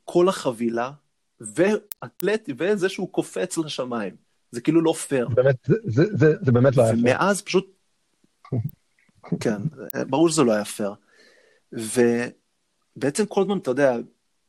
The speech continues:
Speaker 1: חיפשו את המייקל הבא, והיה כל מיני, כל אחד שקצת קפץ, אמרו, "אה, הנה,
Speaker 2: כן.
Speaker 1: הוא המייקל הבא", בגלל שהוא מצליח להטביע יפה.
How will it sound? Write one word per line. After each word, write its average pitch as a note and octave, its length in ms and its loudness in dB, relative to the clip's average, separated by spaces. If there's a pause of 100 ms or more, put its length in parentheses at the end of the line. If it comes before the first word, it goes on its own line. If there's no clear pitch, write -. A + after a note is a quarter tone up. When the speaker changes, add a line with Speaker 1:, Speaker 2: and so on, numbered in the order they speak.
(240)
Speaker 1:
חיפשו - 560 -2
את D#3 120 -4
המייקל B2 440 0
הבא, A2+ 300 -4
והיה A#2+ 140 -2
כל - 200 -4
מיני, C#3 220 -2
כל E3 160 2
אחד E3 220 0
שקצת - 340 -6
קפץ, F3+ 580 -6
אמרו, B2+ 340 -2
"אה, C3+ 100 4
הנה, A#2+ 200 0
Speaker 2:
כן. G#2+ 40 2
Speaker 1:
הוא A2 240 -4
המייקל C3 400 -2
הבא", A#2 280 -2
בגלל A2 240 -8
שהוא C#3 160 -8
מצליח B2+ 360 -6
להטביע A#2+ 420 -4
יפה. A#2 280 -8